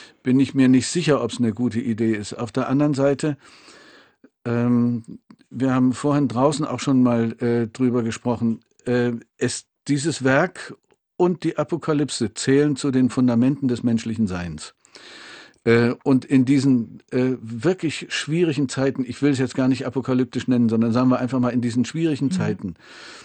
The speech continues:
Speaker 1: sich auf sein Fundament zu besinnen und, und zu gucken, was, äh, worauf stehen wir eigentlich und wo wollen wir hin? Wie können wir,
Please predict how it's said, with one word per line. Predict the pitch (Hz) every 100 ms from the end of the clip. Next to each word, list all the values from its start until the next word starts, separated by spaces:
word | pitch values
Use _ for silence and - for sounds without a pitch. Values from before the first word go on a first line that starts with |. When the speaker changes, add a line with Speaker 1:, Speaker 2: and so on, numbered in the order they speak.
| - _ _
Speaker 1:
sich | 131 127
auf | 131 123
sein | 139 127
Fundament | 143 131 127 175 190
zu | - 113
besinnen | 107 98 95 87 87
und, | - 117 113
und | 117 113
zu | 120
gucken, | 113 214 - 190 170 - - - _ -
was, | 147 - - - _
äh, | - 127 123
worauf | 127 117 117 123 156 143 139
stehen | - - 185 185
wir | 160 131
eigentlich | 143 156 135 -
und | 156 135 - 120
wo | 120 151 139
wollen | 143 147
wir | 135 127
hin? | 135 110 117
Wie | 120 113 180 185
können | - 165 175 143
wir, | 147 143